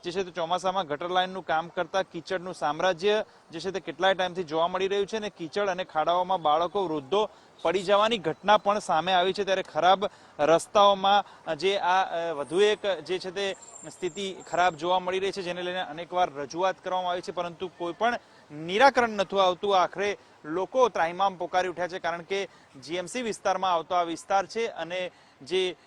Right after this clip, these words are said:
એ, કોર્પોરેશન જે છે, જી એમ સી દ્વારા કોઈ કામગીરી થતી ના હોવાની પણ, અહીં કોર્પોરેટર દ્વારા જે કોઈ કામગીરી કરતા ના હોવાની પણ સ્થાનિકો ફરિયાદ કરી રહ્યા છે. કેમેરા પર્સન જય જાની સાથે સચિન કડિયા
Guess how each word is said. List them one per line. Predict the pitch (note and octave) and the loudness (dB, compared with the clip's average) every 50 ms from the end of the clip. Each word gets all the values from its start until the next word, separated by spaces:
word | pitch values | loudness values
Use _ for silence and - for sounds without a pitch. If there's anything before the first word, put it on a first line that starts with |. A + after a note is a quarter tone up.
| _ - | _ -10
એ, | D#3 D#3+ E3 E3 | -6 -6 -6 -4
કોર્પોરેશન | - - E3 E3+ E3 F#3+ A3+ A3+ G3+ - G#3+ G3+ G3+ G3 | -2 -2 -2 -2 0 0 0 0 0 -2 -4 -8 -8 -12
જે | - E3 D3 E3 F3 | -14 -10 -8 -8 -6
છે, | E3 F#3 F3+ F3 | -6 -6 -8 -8
જી | D3+ D3+ F3 | -8 -8 -8
એમ | F3+ E3+ | -8 -8
સી | D#3+ F3+ F#3 | -8 -8 -6
દ્વારા | D#3+ D#3+ E3 E3 E3+ | -2 0 0 0 0
કોઈ | D#3+ - F#3+ F3+ | -2 -4 -6 -6
કામગીરી | - E3+ D#3 D#3 D#3+ D#3+ F3 F#3 F3 | -4 -2 -2 -2 -2 -4 -6 -6 -6
થતી | - - D3 - E3+ | -8 -12 -14 -12 -10
ના | E3 D#3+ E3 D#3+ | -6 -4 -2 -2
હોવાની | C#3 C#3 E3 F3+ G#3+ A#3+ A#3+ A#3 | -2 0 2 4 4 4 4 2
પણ, | G3 E3 F3+ E3+ | -2 -4 -4 -4
અહીં | E3+ - - D#3+ D#3 E3 - | -4 -6 -10 -10 -12 -12 -10
કોર્પોરેટર | - D#3+ E3 D#3+ - F3+ F3+ D#3+ E3+ E3+ | -6 -4 -4 -4 -2 -4 -4 -4 -4 -4
દ્વારા | D3+ D3+ E3 E3+ F3 F#3+ F#3 - - - - _ _ - | -2 0 0 2 2 2 0 0 -6 -20 -20 _ _ -10
જે | D3+ F3 | -10 -10
કોઈ | - - G3+ A3+ B3 | -4 0 2 4 4
કામગીરી | A3+ G#3+ F#3 F3 F3 E3 F3+ F3 | 4 2 0 0 0 -4 -6 -4
કરતા | - E3+ D#3 - F3 | -4 -4 -4 -2 -2
ના | E3+ E3+ E3+ | -2 0 0
હોવાની | D#3+ D3+ D#3+ D#3+ D#3+ D#3+ | 0 0 0 -2 -2 -4
પણ | D3+ D#3+ D#3 | -6 -8 -8
સ્થાનિકો | D3 - - F3 E3+ D#3 D3 - D3+ C#3+ - | -8 -6 -6 -6 -6 -6 -6 -8 -8 -8 -6
ફરિયાદ | - D#3 D3+ D3+ D3 C#3+ | -4 -4 0 0 0 0
કરી | - - C#3 B2+ | 0 -2 -6 -6
રહ્યા | B2+ B2 A#2 A2 | -4 -6 -6 -6
છે. | - B2 | -8 -12
કેમેરા | A2+ - - - _ _ - C3 B2+ B2+ | -16 -16 -18 -20 _ _ -6 -6 -4 -4
પર્સન | B2+ C#3 - C#3+ C#3+ | -4 -6 -8 -8 -6
જય | B2 D3+ E3 F3+ | -2 0 0 0
જાની | F3 G3 G3+ A3 | 0 -2 -4 -4
સાથે | G3+ - A3 F#3 B3+ C4 B3 - _ _ - _ - | -4 -6 -4 -2 -4 -4 -6 -8 _ _ -20 _ -14
સચિન | - - B3 A3+ - C#4 C4+ A#3 | -6 -4 -4 -2 -2 -2 -2 0
કડિયા | G#3+ F3+ F3 E3+ E3+ E3 | 0 2 2 2 2 0